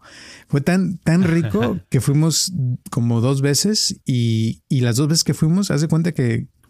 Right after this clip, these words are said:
Speaker 1: toda la vecindad se sentó a senta-, a comer con nosotros, o sea, y
Speaker 2: Sí.
Speaker 1: llegaban y ya te saludaban. La gente súper amable, eh, nos
Speaker 2: Ajá.
Speaker 1: trataron súper, súper bien, pero, o sea, es otra experiencia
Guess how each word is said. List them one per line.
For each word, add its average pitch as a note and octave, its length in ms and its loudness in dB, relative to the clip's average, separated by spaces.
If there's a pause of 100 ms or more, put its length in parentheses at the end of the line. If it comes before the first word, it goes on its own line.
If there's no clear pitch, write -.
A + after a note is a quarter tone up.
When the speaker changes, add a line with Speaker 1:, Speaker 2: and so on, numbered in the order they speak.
(100)
Speaker 1:
toda D3+ 160 0
la D#3+ 80 0
vecindad C3+ 480 2
se C#3 120 -2
sentó B2+ 280 0
a - 20 -2
senta-, B2+ 320 0
a B2 60 -2
comer B2+ 260 0
con C3+ 160 0
nosotros, A#2 460 -2
o A2+ 40 -4
sea, A2 280 0 (360)
y B2 60 2
Speaker 2:
Sí. A#2+ 80 2
Speaker 1:
llegaban A#2+ 540 2
y A#2 100 0
ya A2+ 240 0
te B2+ 80 -4
saludaban. A#2 600 0 (160)
La A#2+ 160 0
gente C#3+ 320 0
súper C#3 420 0
amable, A#2 640 0 (420)
eh, A2+ 160 0
nos A2 140 0
Speaker 2:
Ajá. A2+ 180 2
Speaker 1:
trataron B2 300 2
súper, C3 500 -2
súper A#2+ 380 -2
bien, A2 420 0
pero, G#2+ 760 0
o C#3 100 -2
sea, A#2 180 0
es A2+ 160 -2
otra C3 160 -2
experiencia A#2 560 0